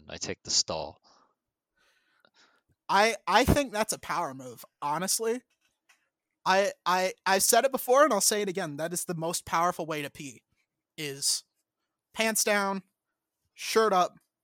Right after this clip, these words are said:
Speaker 2: nipples out, ass out,
Speaker 1: Yeah,
Speaker 2: dick
Speaker 1: but
Speaker 2: out.
Speaker 1: what would you do?
Speaker 2: What would I do?
Speaker 1: Yeah.
Speaker 2: I'd fucking be in awe. I'd probably piss myself, honestly. I'd just be like, "Oh, shit." <laughs> He's way too powerful.
Speaker 1: Yeah, you would do the opposite. You would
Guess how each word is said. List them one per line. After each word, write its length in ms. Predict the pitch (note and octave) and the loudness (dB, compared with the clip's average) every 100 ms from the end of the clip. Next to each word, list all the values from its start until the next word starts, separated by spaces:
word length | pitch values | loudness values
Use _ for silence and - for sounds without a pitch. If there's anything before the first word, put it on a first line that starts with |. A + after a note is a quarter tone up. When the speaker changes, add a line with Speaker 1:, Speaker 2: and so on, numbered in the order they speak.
| _ - | _ -10
Speaker 2:
nipples 340 | F#3+ G3 F3+ | -8 -4 0
out, 220 | F3+ E3+ - | 2 2 2
ass 300 | E3 D#3+ D#3+ | -2 -2 -2
out, 260 | D#3+ D3+ _ _ _ _ - | -2 -4 _ _ _ _ -2
Speaker 1:
Yeah, 300 | D3 A#2+ G2 | 2 4 4
Speaker 2:
dick 100 | D3+ | 2
Speaker 1:
but 100 | C3 | 2
Speaker 2:
out. 60 | |
Speaker 1:
what 160 | C3 D3+ | 4 2
would 140 | D3 | 2
you 160 | A2+ G#2+ | 0 -2
do? 520 | F2+ G2+ F2+ D2+ C2+ - _ _ _ _ - | 0 -2 -2 -6 -12 -20 _ _ _ _ -6
Speaker 2:
What 120 | F#3+ | -2
would 80 | G3 | -2
I 100 | D#3+ | -2
do? 500 | C3 D#3 A#3+ F#4+ G4+ _ _ _ | -4 2 2 2 -2 _ _ _
Speaker 1:
Yeah. 140 | - B2+ | -4 0
Speaker 2:
I'd 240 | F3+ - - _ | 0 -4 -14 _
fucking 520 | - G#3+ A#3 A3+ A3+ - E3+ C#3 | 0 0 -2 -6 -8 -12 -18 -8
be 300 | G3+ A3+ A3+ | -6 -6 -4
in 260 | A3+ A3+ | -2 0
awe. 360 | A3 G3 C#4 C3+ | 2 2 0 -2
I'd 120 | D#3+ | -2
probably 240 | - F#4+ G3 | 0 2 0
piss 240 | G#3+ G#3+ | -2 0
myself, 460 | A3+ A#3+ E4 C4+ - | 0 2 4 2 2
honestly. 520 | F3+ D#4 - D3+ F#3 G#3 | -4 -2 -4 -6 -8 -8
I'd 100 | E3+ | -10
just 140 | - | -8
be 80 | G3 | -6
like, 180 | G3 - | -8 -6
"Oh, 120 | A3+ | -6
shit." 400 | E4 - D4 F#3+ - _ - - _ | -4 0 0 0 -8 _ -20 -20 _
<laughs> 480 | - D4 D#4 - - | -6 -4 -2 -4 -4
He's 220 | D#4+ G3+ | -4 -2
way 180 | G3 D4 | -4 -4
too 200 | - D#3+ | -4 -4
powerful. 500 | D#3+ D3+ E3+ D#3 C3+ | -4 -4 -6 -10 -4
Speaker 1:
Yeah, 140 | G#2 G#2 | -2 0
you 180 | G#2 | 0
would 100 | G#2 | 0
do 140 | - G#2+ | 0 -2
the 160 | G#2 | -2
opposite. 600 | E2+ F2 A2 G2 A2+ A#2 - _ E3 | -4 -6 -4 -2 -2 -2 -8 _ -16
You 180 | F#2 | -10
would 140 | F#2 | -10